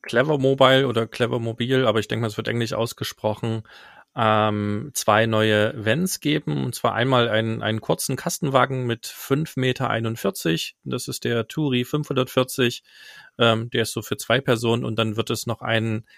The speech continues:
lange Version, sechs Meter, äh, sechsunddreißig, äh, mit so einem Familiengrundriss geben. Sind beide auf, äh,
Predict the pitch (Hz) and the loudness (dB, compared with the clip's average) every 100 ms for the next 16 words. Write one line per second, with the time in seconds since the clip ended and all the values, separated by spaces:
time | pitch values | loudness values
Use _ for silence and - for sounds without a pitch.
0 | _ - 113 120 156 127 123 110 123 123 | _ -6 0 4 4 6 6 4 2 2
1 | 113 110 - 123 117 113 113 113 - 120 | 2 0 0 -2 -2 2 4 4 2 0
2 | 113 110 143 - 127 - 110 110 - 117 | 2 2 -2 -4 -4 4 6 6 4 0
3 | 113 - - 117 110 113 113 - 117 107 | 0 -2 -4 0 0 0 -4 -4 -6 -2
4 | 113 147 180 135 - 139 139 135 127 - | -2 0 0 0 0 0 0 0 0 -4
5 | - 131 135 131 131 131 - - - - | -2 4 6 6 2 0 -8 -20 -20 -4
6 | - 123 120 113 127 139 120 117 117 117 | 2 2 4 6 6 6 4 6 6 4
7 | - - 120 117 | 0 0 2 2